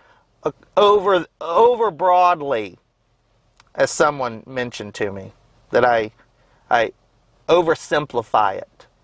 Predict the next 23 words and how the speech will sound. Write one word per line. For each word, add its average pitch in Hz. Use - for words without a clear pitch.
The 127
reason 214
is, 202
is 196
because 185
it 208
actually 214
isn't 202
that 180
complicated 170
to 165
begin 151
with. 104
That -
means 170
they're 165
overcomplicating 131
it, 104
and -
it's 131
actually 180
pretty 165
simple. 143